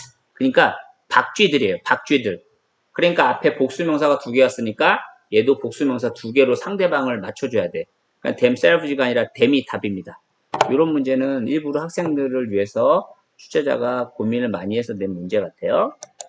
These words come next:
자, 이백팔십구 번. 원이 오고 이트가 왔어. 이트는 앞에 더 플러스 명사가 있겠지? 원은 그게 아니겠죠?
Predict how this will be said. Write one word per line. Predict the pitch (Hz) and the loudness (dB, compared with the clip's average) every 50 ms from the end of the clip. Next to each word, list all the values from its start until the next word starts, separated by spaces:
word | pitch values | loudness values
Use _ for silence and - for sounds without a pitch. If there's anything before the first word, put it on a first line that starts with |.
| _ _ _ _ _ _ _ _ _ _ _ _ _ _ _ _ _ | _ _ _ _ _ _ _ _ _ _ _ _ _ _ _ _ _
자, | - - 117 | 0 0 2
이백팔십구 | 120 143 160 185 190 196 - 180 175 - - - - 127 | 2 2 2 2 2 2 0 -2 -2 -2 -6 -6 -2 2
번. | 123 123 120 120 131 151 175 214 262 285 - _ _ _ _ _ _ _ _ _ _ _ _ _ | 4 6 6 8 8 6 6 4 2 -2 -6 _ _ _ _ _ _ _ _ _ _ _ _ _
원이 | - 175 190 170 185 196 196 | 6 6 6 8 6 4 2
오고 | 185 170 160 170 | 0 2 2 2
이트가 | 151 143 139 - - - 165 151 | 2 2 0 -2 -4 0 2 4
왔어. | 127 117 117 - - 127 120 117 117 - _ _ _ | 4 2 0 0 2 2 2 2 2 -2 _ _ _
이트는 | - 127 - - - 165 160 143 | -8 -8 -6 -4 -4 0 2 2
앞에 | 123 - - 160 139 - | 0 2 0 0 -2 0
더 | - 117 107 | -2 -4 -2
플러스 | - 143 143 135 127 - 135 | 0 2 2 2 0 -2 -4
명사가 | 113 104 110 107 131 120 113 | -4 -4 -4 -2 -2 0 0
있겠지? | 101 - - 92 - - - 170 190 226 233 _ _ _ _ _ _ _ - | -2 -2 -8 -12 -10 -6 -6 -4 -4 -6 -8 _ _ _ _ _ _ _ 2
원은 | 120 123 131 143 165 190 220 226 262 - _ _ _ _ _ _ _ _ _ | 4 4 6 4 4 2 2 0 -2 -4 _ _ _ _ _ _ _ _ _
그게 | _ - 117 135 | _ -2 0 0
아니겠죠? | 123 101 98 101 98 95 90 - - 160 196 269 262 | 0 0 -4 -6 -6 -8 -10 -4 -2 0 0 0 -4